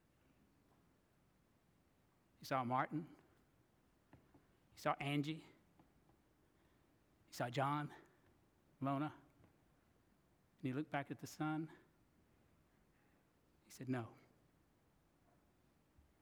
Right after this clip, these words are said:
Now, if God said to me, "No,"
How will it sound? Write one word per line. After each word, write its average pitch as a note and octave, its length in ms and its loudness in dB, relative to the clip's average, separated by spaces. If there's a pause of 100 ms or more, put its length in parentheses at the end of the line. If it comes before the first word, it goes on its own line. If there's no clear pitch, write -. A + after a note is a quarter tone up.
(640)
Now, G#3 140 8
if D#3 80 6
God B3 320 12
said A#3+ 200 10
to F3+ 60 8
me, A3+ 380 12
"No," D#3+ 480 12